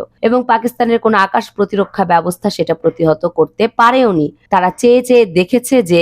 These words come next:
মিসাইলটি আসছে, তবে প্রতিহত করতে পারেনি। এইবারও কিন্তু এই ঘটনার আবার পুনরাবৃত্তি হতে পারে। যে কোনো মুহূর্তে ভারত তার এই হাইপারসনিক ব্রাহ্মোস মিসাইল বাংলাদেশের ভেতর কিংবা পাকিস্তানের ভেতর ফায়ার করতে পারে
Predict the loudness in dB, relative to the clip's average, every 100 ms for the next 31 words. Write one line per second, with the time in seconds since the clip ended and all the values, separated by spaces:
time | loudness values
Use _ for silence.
0 | 2 0 0 -2 -2 -4 -4 -4 -10 -12
1 | -6 -6 -4 -6 -4 -4 -2 0 0 -2
2 | -6 -6 -4 -2 0 0 -4 -8 -2 0
3 | 2 2 2 0 2 0 0 -2 0 0
4 | 0 0 -2 -2 0 2 0 0 -4 -4
5 | -2 -2 -2 -2 -4 -4 -14 _ -2 0
6 | 0 0 2 2 2 2 -2 -2 0 0
7 | 0 -4 -4 0 2 0 0 -2 -4 -2
8 | -2 -2 0 0 0 -2 -2 -2 -2 0
9 | -2 -2 -10 _ 0 2 2 0 0 -2
10 | 0 0 0 0 0 -2 -2 -2 -2 -4
11 | -6 -4 -4 0 0 0 -4 -2 -2 -2
12 | -4 -8 -4 -2 -4